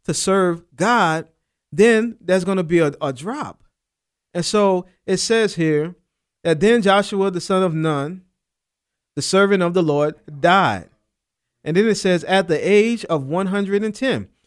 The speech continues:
And he, and they bur-, buried him in the territory of his inheritance in Timoth Heres, in the hill country of Ephraim, north of Mount Gosh.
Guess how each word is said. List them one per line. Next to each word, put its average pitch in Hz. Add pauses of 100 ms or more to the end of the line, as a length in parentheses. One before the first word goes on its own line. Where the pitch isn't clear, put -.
(240)
And 170
he, 185
and 165
they 160
bur-, 180
buried 208
him 139 (320)
in 165
the 147
territory 220
of 190
his 180
inheritance 147 (520)
in 139
Timoth 170 (120)
Heres, 135 (640)
in 151
the 139
hill 190
country 175
of 160
Ephraim, 113 (380)
north 170 (180)
of 147
Mount 143 (320)
Gosh. -